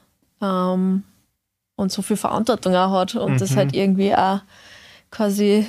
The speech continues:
Speaker 1: aushalten muss, ähm, äh, das ist schon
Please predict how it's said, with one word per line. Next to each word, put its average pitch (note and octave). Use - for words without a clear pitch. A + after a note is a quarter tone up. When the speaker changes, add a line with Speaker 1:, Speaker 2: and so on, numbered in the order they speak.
Speaker 1:
aushalten G#3+
muss, A3
ähm, G#3
äh, G3+
das G3+
ist -
schon A#3